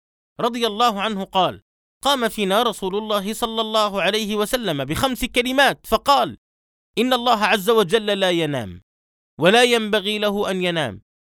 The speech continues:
يخفض القسط ويرفع، يرفع إليه عمل الليل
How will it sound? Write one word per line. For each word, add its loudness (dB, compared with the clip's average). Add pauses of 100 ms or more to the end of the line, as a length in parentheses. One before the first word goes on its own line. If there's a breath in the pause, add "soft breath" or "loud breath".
(140)
يخفض 2
القسط -2
ويرفع، -2 (460)
يرفع 4
إليه 0
عمل 2
الليل 0